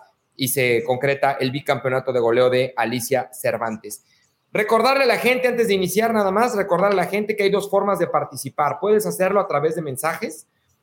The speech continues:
Eh, si, esto aplica únicamente si nos estás siguiendo en vivo en YouTube, en las cajitas de los comentarios. Puedes hacer las preguntas, los comentarios, lo que tú desees.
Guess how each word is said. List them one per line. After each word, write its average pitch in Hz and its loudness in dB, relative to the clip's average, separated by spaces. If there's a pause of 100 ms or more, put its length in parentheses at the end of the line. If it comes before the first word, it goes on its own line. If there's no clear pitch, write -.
(140)
Eh, 131 2
si, - -10
esto 151 0
aplica 165 0
únicamente 156 0
si 202 -4
nos 151 -4
estás 143 -8
siguiendo 139 -4
en 127 -4
vivo 180 0
en 120 -8
YouTube, 139 -2 (200)
en 113 -6 (140)
las 120 -8
cajitas 151 -6
de 135 2
los 123 0
comentarios. 175 0 (340)
Puedes 170 2
hacer 175 2
las 135 0
preguntas, 220 2
los 175 -2
comentarios, 185 2
lo 170 4
que 175 0
tú 254 0
desees. 220 2